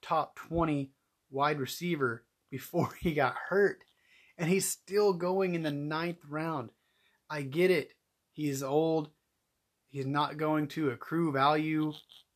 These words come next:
I mean, he's not gonna be worth more next year, at this time next year, than he is right now, even if he comes out and has a good season. But, I mean, why not?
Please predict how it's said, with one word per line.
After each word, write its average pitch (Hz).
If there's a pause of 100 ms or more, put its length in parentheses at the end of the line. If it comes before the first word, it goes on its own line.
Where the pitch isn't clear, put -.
(220)
I 139
mean, 143
he's 147
not 165
gonna 156
be 160
worth 151
more 156
next 151
year, 127 (360)
at 135
this 147
time 156
next 151
year, 127 (240)
than 135
he 139
is 131
right 135
now, 135
even 139
if 135
he 135
comes 131
out 123
and 135
has 127
a 123
good 120
season. 120 (1500)
But, 147 (1400)
I 165
mean, 160
why 180
not? 190